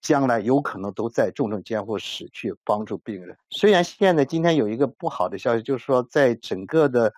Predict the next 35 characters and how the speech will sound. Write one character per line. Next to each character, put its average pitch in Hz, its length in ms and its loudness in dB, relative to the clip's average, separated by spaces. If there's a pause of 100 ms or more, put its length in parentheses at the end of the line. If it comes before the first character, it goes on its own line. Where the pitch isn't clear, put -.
(120)
Sjukhusvården， 110 600 -4
就 139 120 -2
是 127 200 0
说 123 340 2 (140)
病 139 280 6
假 139 240 4
的， 104 180 -4
就 - 140 -6
是 110 200 -4 (160)
在 139 160 2
家 123 260 2
的 120 180 2 (220)
医 127 220 -2
生、 120 200 -4
护 127 240 -2
士， 104 160 -6 (220)
就 107 140 -10
是 104 120 -10
这 104 140 -10
医 107 60 -8
院 127 180 2
的 104 80 -4
工 113 160 -2
作 110 100 2
人 95 140 -2
员 98 100 -6
是 - 300 -4
去 - 240 -4
年 101 220 -4
的 101 120 -2
同 104 240 -10 (280)
期 127 100 -2
的 107 140 -4
三 120 360 -2
倍。 127 220 -2